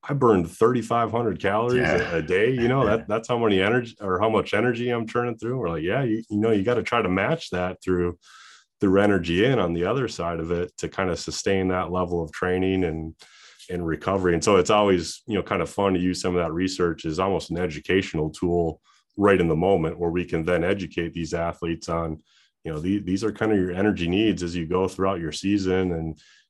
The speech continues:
Speaker 1: you really need to try to match that as best you can to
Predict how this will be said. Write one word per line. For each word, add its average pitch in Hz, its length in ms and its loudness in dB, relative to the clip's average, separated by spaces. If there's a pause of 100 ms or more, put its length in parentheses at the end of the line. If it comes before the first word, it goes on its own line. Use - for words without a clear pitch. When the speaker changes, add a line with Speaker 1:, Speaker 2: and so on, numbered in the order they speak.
Speaker 1:
you 82 120 -8
really 92 280 -2 (240)
need 95 140 -2
to 87 80 -6
try 95 180 0
to 82 60 -2
match 90 380 -2
that 90 200 -2
as 80 120 -4
best 87 300 -6
you 78 100 -4
can 90 400 -2
to 82 300 -4